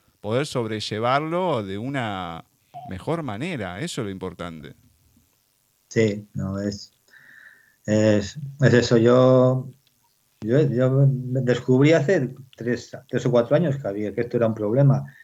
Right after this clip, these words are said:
Speaker 2: Y, o sea, que era, digamos, una, una discapacidad lo que yo tenía. Yo descubrí, no tenía, yo descubrí, pues, leyendo un artículo de internet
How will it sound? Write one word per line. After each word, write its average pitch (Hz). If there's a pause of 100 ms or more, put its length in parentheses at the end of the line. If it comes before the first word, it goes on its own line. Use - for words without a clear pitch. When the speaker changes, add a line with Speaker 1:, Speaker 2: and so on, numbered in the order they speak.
(200)
Speaker 2:
Y, 120 (480)
o -
sea, 113 (160)
que 117
era, 120 (220)
digamos, 104
una, 110
una 107
discapacidad 117
lo 175
que 120
yo 110
tenía. 131
Yo 127
descubrí, 139
no 113
tenía, 104
yo 110
descubrí, 135
pues, 113
leyendo 120
un 120
artículo 117
de 117
internet 120